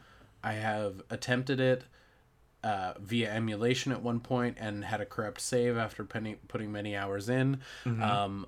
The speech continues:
Speaker 1: I have a copy sitting over there somewhere that I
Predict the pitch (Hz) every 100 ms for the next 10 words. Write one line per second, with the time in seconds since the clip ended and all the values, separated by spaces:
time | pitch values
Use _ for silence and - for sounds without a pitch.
0 | - 113 120 117 139 185 180 - 101 95
1 | 107 117 135 - - - - - - 160
2 | 151 127 117 117 135 139 127 107 101 98
3 | 98 101 - _ - - 117 107 107 -
4 | 117 110